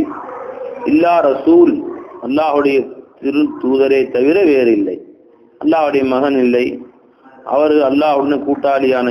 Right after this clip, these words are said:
இலாஹ் இல்லை, அவர்களும் இலாஹ் இல்லை, அவர்கள் இறைவன் அல்ல.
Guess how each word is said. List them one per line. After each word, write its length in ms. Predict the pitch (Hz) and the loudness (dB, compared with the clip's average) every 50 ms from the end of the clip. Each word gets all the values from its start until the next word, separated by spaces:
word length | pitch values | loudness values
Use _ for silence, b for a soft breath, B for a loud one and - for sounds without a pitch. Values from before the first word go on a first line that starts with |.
| 117 113 | 0 0
இலாஹ் 280 | 120 127 131 127 120 120 113 | 2 2 2 2 2 2 0
இல்லை, 200 | 113 113 117 120 127 - - - - - - - - - - - - - - - - 139 | 2 2 0 0 -2 -4 -8 -12 -18 -20 -20 -20 -20 -20 -20 -20 -20 -18 -10 -4 -2 0
அவர்களும் 440 | 160 175 185 185 165 165 185 196 180 151 143 | 2 2 2 2 2 2 2 2 2 2 2
இலாஹ் 300 | 143 147 151 135 131 123 113 | 2 2 0 0 0 -2 -2
இல்லை, 160 | 110 107 - - 120 | -4 -4 -4 -2 0
அவர்கள் 320 | 143 160 160 160 165 147 135 | 0 2 2 2 2 2 2
இறைவன் 300 | 131 139 135 127 117 107 101 | 2 2 2 2 2 0 -2
அல்ல. 120 | 98 95 | -4 -6